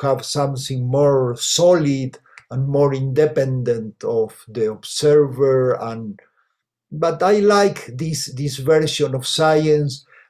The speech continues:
where we as human beings are the ones which, uh, assume things and believe things. And,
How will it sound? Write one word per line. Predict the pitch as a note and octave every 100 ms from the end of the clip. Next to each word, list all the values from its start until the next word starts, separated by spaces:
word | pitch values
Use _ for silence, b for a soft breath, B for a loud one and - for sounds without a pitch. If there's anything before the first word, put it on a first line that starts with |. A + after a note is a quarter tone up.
| -
where | B2+ C3 B2+ B2+ A#2 _ _ _
we | D#3 G#3 A3 G3+
as | D3+ -
human | - F#3 E3+ D3+
beings | C#3 F3 F3+ F3 D3+ -
are | C#3 C#3 C3
the | C3
ones | B2 D3+ D#3 D#3 B2+
which, | C3 B2+ -
uh, | A2+ A#2 -
assume | A2+ - - F#3+ F3+
things | B2+ - E3 D#3+ C#3+ B2+
and | A#2+ A2+
believe | A#2+ B2 D#3+ C#3
things. | - - D#3 D3+ D3+ C#3+ - _ _ _ _ _
And, | C3 B2+ B2 A#2+